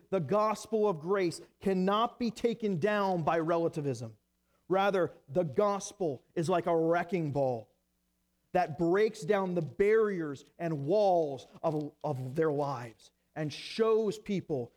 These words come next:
the shifting sand that they have built their foundation upon.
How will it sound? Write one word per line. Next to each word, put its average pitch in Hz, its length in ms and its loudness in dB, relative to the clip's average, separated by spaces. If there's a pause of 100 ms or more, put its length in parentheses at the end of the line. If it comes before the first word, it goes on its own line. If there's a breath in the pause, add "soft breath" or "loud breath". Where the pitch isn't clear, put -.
(140)
the 175 80 0
shifting 240 680 -2
sand 208 580 -2
that 165 120 -2
they 175 100 2
have 160 300 -2
built 214 380 0
their 170 140 -2
foundation 170 680 -4
upon. 139 520 -6